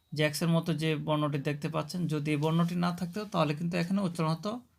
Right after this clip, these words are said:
এব। এখানে আরেকটি শব্দ দেখেন, লিখেছি এফ কল। এফ কল মানে সহজ, এফ আন্দাস্ত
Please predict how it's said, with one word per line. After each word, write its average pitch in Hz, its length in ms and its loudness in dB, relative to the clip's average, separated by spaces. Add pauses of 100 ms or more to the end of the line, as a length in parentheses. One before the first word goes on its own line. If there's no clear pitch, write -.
(320)
এব। 135 160 2 (1900)
এখানে 190 220 4
আরেকটি 185 300 8 (100)
শব্দ 180 180 6 (160)
দেখেন, 170 280 6 (540)
লিখেছি 175 380 2 (840)
এফ 185 80 0 (160)
কল। 135 180 4 (1400)
এফ 180 100 0 (160)
কল 127 200 0 (400)
মানে 156 160 2 (100)
সহজ, 160 340 4 (1900)
এফ 175 200 -2
আন্দাস্ত 175 440 2